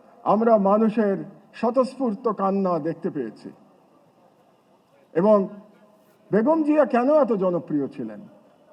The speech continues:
তার একটা কারণ তো অবশ্যই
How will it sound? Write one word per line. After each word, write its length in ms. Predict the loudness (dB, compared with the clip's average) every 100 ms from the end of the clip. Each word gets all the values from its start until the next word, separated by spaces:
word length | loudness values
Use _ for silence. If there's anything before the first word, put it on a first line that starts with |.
| _ _ _ _ _ _ _ _ _ _ _ _
তার 220 | 2 2 2 -4 -4
একটা 340 | -4 2 2
কারণ 320 | 4 4 4
তো 80 | 4
অবশ্যই 600 | 4 2 0 4 4